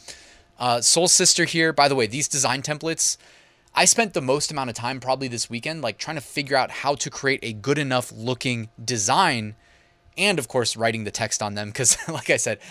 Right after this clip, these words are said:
I don't wanna copy people, but I also, I need some inspiration. So I'll go look and read what my competition's doing, and then I'll kind of f-, freehand it, but also try to make it sound good. Um,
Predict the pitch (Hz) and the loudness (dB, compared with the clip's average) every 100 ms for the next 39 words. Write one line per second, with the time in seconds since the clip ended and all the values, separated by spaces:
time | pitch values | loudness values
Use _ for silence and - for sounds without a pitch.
0 | - 175 180 139 - 131 139 143 139 135 | 0 2 2 -2 -2 -2 -2 -8 -4 -4
1 | 117 113 - _ _ 123 147 147 160 139 | -2 -2 -4 _ _ 2 4 6 4 4
2 | 135 120 113 _ _ _ - _ - - | 2 -8 -20 _ _ _ -20 _ -6 -2
3 | 156 170 127 151 139 135 - 120 123 110 | 0 0 0 0 -2 -6 0 0 2 -2
4 | 104 135 151 151 110 127 135 113 104 131 | 0 0 2 0 -2 -6 -6 -8 -8 -10
5 | 120 123 110 107 113 - 208 147 113 123 | -8 -8 -8 -6 -6 0 0 0 -4 -4
6 | 113 113 - _ 123 135 135 139 - 143 | -6 -8 -20 _ -6 -4 -2 -2 -2 -6
7 | 127 110 - - - _ _ - 165 151 | -6 -8 -10 -16 -18 _ _ -4 -2 0
8 | 127 110 107 95 117 120 131 117 117 107 | 0 0 -4 -4 -4 -2 -4 -4 -4 -4
9 | 101 - 104 101 92 104 _ - - _ | -8 -6 -6 -8 -12 -16 _ -20 -20 _
10 | _ _ 110 104 98 | _ _ -4 -4 -6